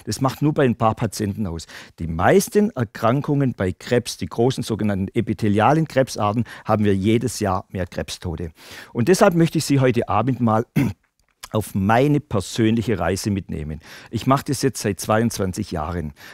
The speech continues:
Reise ich auf der Welt umher und am Anfang habe ich mich mehr mit, mit sogenannten Wissenschaftlern unterhalten, also Ärzte, Physiker, Chemiker, Biologen, Ingenieure.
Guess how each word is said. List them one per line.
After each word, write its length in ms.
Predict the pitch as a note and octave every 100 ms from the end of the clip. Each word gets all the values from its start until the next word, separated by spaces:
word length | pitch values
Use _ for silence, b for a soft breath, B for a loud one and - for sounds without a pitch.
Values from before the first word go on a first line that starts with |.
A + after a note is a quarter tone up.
| B
Reise 300 | F#2+ G#2+ B2+
ich 100 | A2+
auf 100 | F2+
der 140 | F2
Welt 240 | E2+ D#3 F3
umher 440 | F3 D3 C#3+ D3 - B B -
und 360 | G#2+ A2 G2+
am 100 | G2+ -
Anfang 340 | D3 D#3+ C3+
habe 160 | A2 G2+
ich 100 | G#2
mich 220 | F2+ -
mehr 300 | G2 G2 F2+
mit, 340 | F2 F2 -
mit 300 | F2 E2+ -
sogenannten 680 | - F#2+ D#2+ F2+ E2 F#2 E2+
Wissenschaftlern 680 | C#3 - D3+ - C3 - A#2
unterhalten, 560 | A#2+ A2 G2+ G#2 G#2
also 180 | F#2+ E2+ G#2+
Ärzte, 400 | A2+ B2 - B2
Physiker, 500 | - B2+ B2 A#2+ A#2 -
Chemiker, 420 | B2 A#2+ A#2 A#2+
Biologen, 680 | F#2 G#2+ G#2 A#2 C3+ C3+ B2
Ingenieure. 800 | G#2+ G2+ A2+ G#2+ A#2 B2+ C3